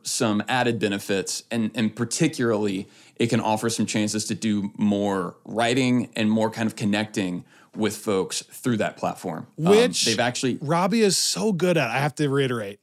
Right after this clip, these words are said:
Speaker 2: Like, as Robbie gets more and more into
Speaker 1: <laughs>
Speaker 2: writing, I get so stoked to read it. If you are already a subscriber to Friends from Work Plus,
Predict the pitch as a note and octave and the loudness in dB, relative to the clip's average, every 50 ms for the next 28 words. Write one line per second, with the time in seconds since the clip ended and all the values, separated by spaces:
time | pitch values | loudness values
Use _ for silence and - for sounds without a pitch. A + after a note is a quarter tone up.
0 | _ - F3 D3+ C#3 A#2+ - - D#3 E3+ F#3 F#3+ G3 D#3+ D3 E3 D#3 D#3+ E3 F3 | _ -2 0 0 0 -2 -4 -2 0 2 2 2 2 2 2 2 2 4 4 4
1 | D#3+ D#3+ D#3 - D3+ D3+ D3 D3+ D#3 D#3+ D#3 D#3+ E3 E3+ D#3+ D3+ C#3 C3 B2+ A#2+ | 2 2 0 0 0 2 4 4 4 6 8 8 8 8 6 4 4 4 2 2
2 | B2+ C3 D3+ E3 F#3 F3+ - - - _ - - - - - F3+ E3 A3 G3+ - | 2 2 2 2 0 -2 -4 -10 -20 _ -20 -14 -8 -6 -4 -2 0 0 0 2
3 | - A3+ G#3 F#3+ - - - F#3+ F#3+ F3 - D#3 C#3+ D3 D#3+ D#3 C3+ A#2+ D3 D#3+ | 4 4 4 4 4 4 2 2 2 2 2 2 2 4 4 2 2 2 0 2
4 | - F#3+ A#3+ B3+ B3+ A3 G#3 F#3+ E3+ D#3+ D3+ D#3 E3+ F3 E3+ D#3 C#3+ - D3 A#2+ | 4 6 4 6 6 6 6 6 6 6 6 4 6 6 4 4 2 0 -2 -2
5 | - D3+ C#3 C3 C3 B2+ B2+ - C#3+ C3+ B2 - C#3 C3 B2 A2+ - - D3 C3 | -2 -2 0 0 0 0 0 0 0 -2 -2 -2 -2 -2 -2 -4 -2 -2 0 0
6 | B2+ - - | 0 0 -2